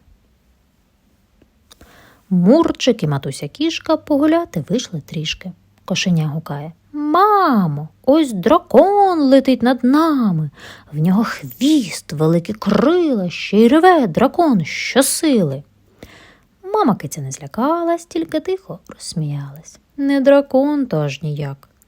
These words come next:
це несе людей літак. Мурчик погуляв хвилинку, де будуються будинки,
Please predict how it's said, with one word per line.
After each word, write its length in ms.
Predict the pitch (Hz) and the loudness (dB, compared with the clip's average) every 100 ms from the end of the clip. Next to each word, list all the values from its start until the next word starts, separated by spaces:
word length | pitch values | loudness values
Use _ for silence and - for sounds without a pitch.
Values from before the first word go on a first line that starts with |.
| - | -10
це 200 | - 190 | -4 -2
несе 420 | 165 - - 294 | -2 -4 -2 -2
людей 400 | 302 165 143 147 _ | -2 -4 -8 -10 _
літак. 840 | 285 311 311 - 160 247 214 - _ _ - - - - - - - _ _ | -2 -2 -4 -6 -4 -2 -4 -8 _ _ -20 -20 -20 -20 -20 -20 -20 _ _
Мурчик 420 | 359 392 - - | -8 -8 -8 -10
погуляв 380 | - 143 143 139 | -8 -6 -4 -6
хвилинку, 720 | - 147 131 226 294 285 294 | -8 -10 -6 -4 -6 -8 -6
де 140 | 277 285 | -2 -2
будуються 540 | 285 277 277 269 285 | 0 0 0 -2 -4
будинки, 680 | 254 254 262 254 247 - | -4 -2 0 -2 -2 -6